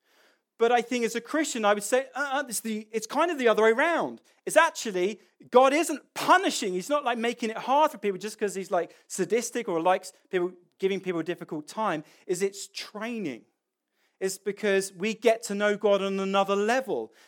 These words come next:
It's because God cares for us in such a way that he's showing something else about his character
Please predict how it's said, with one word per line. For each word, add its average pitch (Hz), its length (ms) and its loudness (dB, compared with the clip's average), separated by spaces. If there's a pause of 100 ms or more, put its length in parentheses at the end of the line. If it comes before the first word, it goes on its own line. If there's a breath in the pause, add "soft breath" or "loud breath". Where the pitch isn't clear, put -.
It's 185 140 -4
because 190 400 -2
God 208 360 4
cares 277 440 0
for 220 180 -6
us 196 220 -4
in 175 60 -10
such - 360 -6
a 160 80 -6
way 113 320 -6 (380 soft breath)
that 202 180 2
he's 214 200 -4
showing 226 420 0
something 220 560 -2
else 233 240 0
about 208 260 2
his 208 160 -4
character 247 720 -4